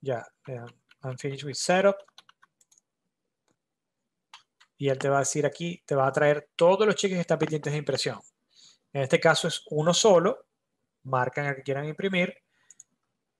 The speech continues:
y les va a pedir el primer número de cheque. Entonces, si es uno solo, pues hay un solo cheque. Si hay diez cheques, solamente colocan el primer número de cheque porque lo demás es corrida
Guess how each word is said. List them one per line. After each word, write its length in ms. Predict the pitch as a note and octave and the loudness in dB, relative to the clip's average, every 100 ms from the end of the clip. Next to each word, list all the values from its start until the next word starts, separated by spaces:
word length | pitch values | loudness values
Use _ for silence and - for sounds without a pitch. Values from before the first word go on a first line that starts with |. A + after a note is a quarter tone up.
| _ _ | _ _
y 200 | D#3 D#3 | -2 2
les 140 | D#3 | 4
va 80 | C#3 | 4
a 60 | C3+ | 4
pedir 280 | D3 D3 - | 4 4 0
el 200 | C#3+ C3+ | -2 0
primer 480 | C#3 C3+ E3 F#3+ F3+ | -2 2 4 4 2
número 320 | E3 D#3+ D#3+ | 0 4 4
de 100 | D3 | 4
cheque. 380 | - C3 - _ _ _ _ _ _ _ _ _ _ _ _ | 0 -4 -6 _ _ _ _ _ _ _ _ _ _ _ _
Entonces, 220 | - A#2 | -14 -10
si 80 | - | -4
es 60 | C3+ | -2
uno 200 | E3+ F3 | 2 4
solo, 380 | G3 G#3 A3+ - | 6 6 4 0
pues 140 | - - | -6 -8
hay 140 | B2+ B2 | -10 -8
un 60 | |
solo 200 | C3+ C#3+ | -4 -4
cheque. 380 | D3 E3+ E3+ F3 - - - _ | 0 0 0 -8 -12 -20 -20 _
Si 220 | - D3+ | -4 0
hay 140 | D3 | 2
diez 200 | D#3 D#3+ | 2 0
cheques, 380 | - F#3+ F#3+ E3+ | 2 0 0 -2
solamente 460 | D#3 D#3 D#3 D3+ D#3+ | 2 2 2 0 -2
colocan 400 | C3+ C3 D3 C#3+ | -2 -2 -2 -6
el 100 | C3 | -8
primer 340 | B2 B2+ C3+ | -6 -4 -2
número 220 | C#3 E3 | 2 2
de 80 | F#3 | 2
cheque 240 | G#3 A3+ | 2 0
porque 240 | B3+ - C3 | 0 -4 -4
lo 120 | A#2+ | -6
demás 280 | A#2 B2+ D3 | -4 -4 -6
es 80 | D3+ | 0
corrida 500 | F#3 F#3+ E3 F#3 | 2 4 4 2